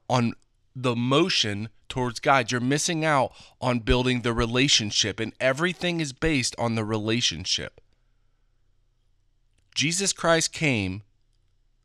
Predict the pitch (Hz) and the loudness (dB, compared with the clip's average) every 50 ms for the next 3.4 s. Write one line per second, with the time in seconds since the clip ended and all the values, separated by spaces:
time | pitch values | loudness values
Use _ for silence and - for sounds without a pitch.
0 | _ _ _ - - 104 76 82 104 110 113 120 123 143 175 185 170 180 180 156 | _ _ _ -6 -4 -4 -4 -4 -6 -6 -4 0 2 2 4 4 4 4 4 4
1 | 139 143 156 151 147 - - - 156 131 117 113 120 135 156 180 175 131 107 92 | 4 4 4 4 4 2 -2 -4 -4 -4 -2 -2 -2 0 2 2 2 0 0 -2
2 | 95 - - - 117 113 101 107 - - 101 104 101 - - - 98 80 92 90 | -8 -12 -6 -4 -4 -4 -2 -4 -4 0 0 0 -2 -2 -6 -10 -8 -8 -10 -10
3 | 80 85 85 80 - - - | -8 -6 -6 -6 -6 -8 -10